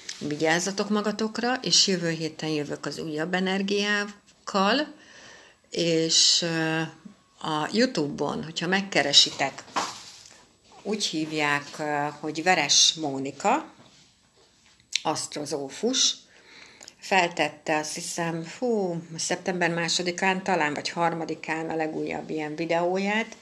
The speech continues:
több mint egy órás, hallgassátok végig.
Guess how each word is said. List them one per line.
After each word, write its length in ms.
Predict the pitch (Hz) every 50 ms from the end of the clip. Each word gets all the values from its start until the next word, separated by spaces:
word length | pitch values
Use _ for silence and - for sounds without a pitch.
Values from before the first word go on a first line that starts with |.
| - - - - - - - - - _ -
több 160 | - 226 196
mint 240 | 175 160 151 147 -
egy 140 | 143 135 156
órás, 600 | 147 143 139 135 147 165 180 190 - - - - - - _ _ _ _ _
hallgassátok 920 | - - 190 175 147 143 151 147 - - - 151 143 143 - - - - -
végig. 540 | - - - - - - - - - -